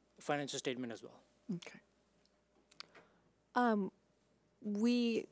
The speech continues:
Speaker 3: were at C S B A
Speaker 2: Mm-hmm.
Speaker 3: last, uh, Friday, so I know that a lot of us didn't get this report until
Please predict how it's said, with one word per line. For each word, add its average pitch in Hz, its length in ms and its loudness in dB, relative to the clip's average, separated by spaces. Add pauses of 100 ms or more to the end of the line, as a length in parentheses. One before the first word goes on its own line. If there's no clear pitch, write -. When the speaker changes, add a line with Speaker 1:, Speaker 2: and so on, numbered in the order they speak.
(360)
Speaker 3:
were 185 180 4
at 165 240 2
C 185 180 2
S 175 140 0
B 170 200 2
A 165 280 4
Speaker 2:
Mm-hmm. 196 160 -8 (100)
Speaker 3:
last, 170 540 0 (460)
uh, 165 320 -2
Friday, 160 420 -2
so 170 140 -6
I 165 120 -2
know 165 220 0
that 160 240 -4 (480)
a 180 80 0
lot 160 180 0
of 160 80 -4
us 170 120 -6
didn't 165 220 -8
get 156 160 -6
this 165 200 -6
report 160 340 -4
until 160 580 -4